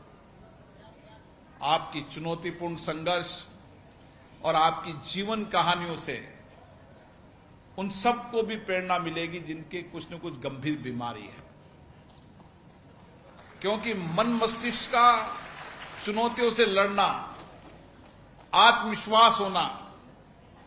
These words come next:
चुनौतियों से संघर्ष करने की आंतरिक चेतना, शक्ति जागृत होना, ये इतिहास पढ़ने से या जीवन के अंदर जिनके ऊपर जिंदगी गुजरी है, उनकी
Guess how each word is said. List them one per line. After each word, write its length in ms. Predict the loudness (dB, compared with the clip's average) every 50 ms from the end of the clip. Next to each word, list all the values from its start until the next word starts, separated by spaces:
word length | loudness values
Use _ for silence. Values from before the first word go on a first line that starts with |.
| -20 -20 -20 -20 -20 -20 -20 -20 -20 -20 -20 -20 -20 -20 -20 -20 -20 -20 -18 -8
चुनौतियों 460 | -4 0 2 2 2 2 4 4 4
से 60 | 4 2
संघर्ष 420 | 0 0 2 4 4 2 2 2
करने 280 | 0 -2 -2 0 -2 -4
की 220 | -4 -4 -6 -6
आंतरिक 680 | -6 -6 -4 2 4 4 4 4 2 -2 -4 -4 -6 -6 -10 -16 -12
चेतना, 720 | -2 2 4 4 4 2 0 0 2 2 2 0 -2 -4
शक्ति 360 | -6 -6 -6 -6 -8 -12 -12
जागृत 460 | -2 2 4 4 4 4 2 0 -2 -2
होना, 520 | -4 -4 -2 -4 -6 -6 -8 -12 -16 -18 -20 -20 -20 -20 -20 -20 -20 -20 -20 -20 -20 -20 -20 -20 -20 -20 -20 -20 -20 -20 -20 -20 -20 -20 -20 -20 -20 -20 -20 -20 -20 -20 -18 -12
ये 120 | -8 -4 -4
इतिहास 580 | -4 -4 -4 -2 2 6 6 6 6 4 2 -2
पढ़ने 280 | -4 -4 -4 -4 -4 -4
से 500 | -2 2 2 2 2 2 -2 -6 -12 -16 -18 -20 -20 -20 -20 -20 -18
या 360 | -16 -8 -2 2 4 4 4
जीवन 460 | 2 0 -4 -6 -6 -6 -6 -6 -8
के 140 | -8 -6 -4
अंदर 460 | -4 -4 0 0 0 0 0 -4 -8
जिनके 380 | -8 -8 -8 -8 -10 -8 -8 -8
ऊपर 300 | -8 -6 -6 -6 -6 -6
जिंदगी 380 | -8 -10 -10 -10 -8 -6 -6 -6
गुजरी 480 | -6 -8 -10 -12 -10 -10 -4 0 0
है, 340 | 0 0 0 -4 -10 -14 -18 -20 -20 -20 -20 -20 -14 -10
उनकी 400 | -8 -8 -8 -10 -10 -10 -10 -10